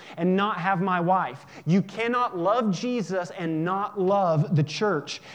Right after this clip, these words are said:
And listen, yes, there are bro-, I love what Augustine said. "The church is a whore, but she is my mother." She's not perfect, and yes, she's broken, but I have a confident expectation that what God said will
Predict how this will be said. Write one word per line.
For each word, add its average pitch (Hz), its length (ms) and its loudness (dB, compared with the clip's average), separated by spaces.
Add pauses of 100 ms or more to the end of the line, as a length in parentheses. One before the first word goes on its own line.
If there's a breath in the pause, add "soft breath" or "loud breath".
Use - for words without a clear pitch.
And 185 140 2
listen, 196 360 0
yes, 196 300 0
there 202 220 -2
are 185 100 2
bro-, 160 300 2
I 175 60 0
love 196 180 0
what 220 160 2
Augustine 185 520 -2
said. 175 340 -4 (200 loud breath)
"The 156 80 0
church 220 460 -2
is 190 180 -4
a 180 80 -2
whore, 196 400 0
but 180 160 -4
she 196 200 -4
is 214 340 -4
my 180 260 -2
mother." 170 560 -4 (220 loud breath)
She's 180 260 4
not 202 320 2
perfect, 208 560 -2 (220 loud breath)
and 185 180 6
yes, 233 160 4
she's 214 300 2
broken, 214 480 2 (200 loud breath)
but 214 140 6
I 240 120 6
have 214 180 2
a 185 60 2
confident 285 800 2
expectation 254 880 -2
that 185 140 -4
what 202 320 0
God 220 320 2
said 214 520 -2 (200 loud breath)
will 240 640 4